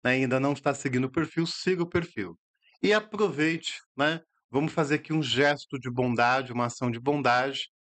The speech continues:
que é o fato de você poder compartilhar, enviar. Manda aí um aviãozinho pra quem tá no Instagram, compartilhe o link dessa live, porque dessa forma também você consegue ajudar outras pessoas. E além disso,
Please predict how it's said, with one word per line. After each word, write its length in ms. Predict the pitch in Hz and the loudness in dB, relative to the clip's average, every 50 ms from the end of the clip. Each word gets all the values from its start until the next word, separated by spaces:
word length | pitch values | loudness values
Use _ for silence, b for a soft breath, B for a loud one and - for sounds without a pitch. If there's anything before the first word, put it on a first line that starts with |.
| _ _ _ _ | _ _ _ _
que 80 | - 143 | 0 0
é 20 | 139 | 0
o 40 | 139 | 2
fato 340 | - 151 143 143 - 143 | 2 2 2 2 0 -8
de 60 | 131 131 | -6 -2
você 280 | 135 139 135 - 143 | -2 -2 -2 -2 -6
poder 520 | 131 - 147 143 127 123 131 135 127 127 - | -4 -2 -2 -2 0 2 0 0 0 -2 -8
compartilhar, 1200 | _ - 170 185 196 196 180 - - 160 156 156 147 - - - - 123 123 120 120 120 123 127 - _ _ _ _ _ _ - | _ -2 -2 -2 -2 -2 -6 0 2 2 2 2 0 -4 -12 -8 -2 2 4 4 4 4 2 -2 -4 _ _ _ _ _ _ 0
enviar. 480 | 127 156 165 143 139 151 131 113 107 107 | 2 2 2 2 2 2 2 2 2 0
Manda 300 | 123 147 170 160 165 160 | -2 -2 0 2 2 2
aí 100 | 151 151 | 2 2
um 80 | 147 | 2
aviãozinho 600 | 139 135 110 143 156 156 143 123 - 143 160 170 170 | 0 0 0 0 0 0 0 -4 -6 -6 -6 -6 -2
pra 120 | - 151 | -4 -4
quem 160 | - - 139 | -2 0 -2
tá 140 | 131 - 135 | 0 0 0
no 40 | 135 | -2
Instagram, 560 | 131 - - 110 110 131 151 160 165 170 165 _ _ _ _ _ _ | -2 -6 -6 -2 2 2 2 2 2 -2 -4 _ _ _ _ _ _
compartilhe 580 | - 160 160 - 165 156 151 - - 190 180 180 | -2 -2 2 2 2 2 2 -2 -6 -4 -2 0
o 120 | 160 147 | 0 2
link 320 | 151 156 160 165 - 156 | 2 0 0 -2 -4 -2
dessa 280 | 135 139 135 - - 131 | -2 -2 -2 -2 -2 0
live, 400 | 123 127 131 131 139 143 143 127 - _ _ _ _ _ _ - | 2 4 4 4 2 0 -4 -8 -14 _ _ _ _ _ _ -6
porque 200 | - 131 - - | -4 -2 0 2
dessa 280 | 135 135 131 - 143 131 | 2 2 2 0 -2 -4
forma 360 | - - 131 131 127 131 131 - - | 0 2 2 2 2 0 -6 -6 -2
também 560 | - 156 151 139 113 117 120 123 127 131 131 _ _ _ _ _ _ | -2 0 0 0 0 0 0 0 0 -4 -8 _ _ _ _ _ _
você 320 | - 110 120 123 - - 135 | -2 0 0 0 2 0 -2
consegue 1120 | - - - - 160 170 170 170 - - - - 156 139 131 131 131 127 131 135 135 135 _ _ _ _ - | -2 0 0 0 0 0 0 -2 -4 -6 -2 0 2 4 4 2 0 0 -2 -4 -4 -4 _ _ _ _ -2
ajudar 360 | - 120 113 113 127 131 127 | -2 -2 -2 2 0 0 0
outras 180 | 127 123 - - | 0 -4 -4 -2
pessoas. 460 | 139 139 135 - - 101 87 87 - - - _ _ - | -2 -2 -2 -2 -10 -12 -12 -12 -16 -20 -20 _ _ 0
E 80 | 143 165 | 2 2
além 260 | 170 165 196 240 233 | 4 4 2 0 0
disso, 520 | 175 147 165 175 190 180 - - 196 196 | 0 2 0 0 0 0 -4 -6 -8 -10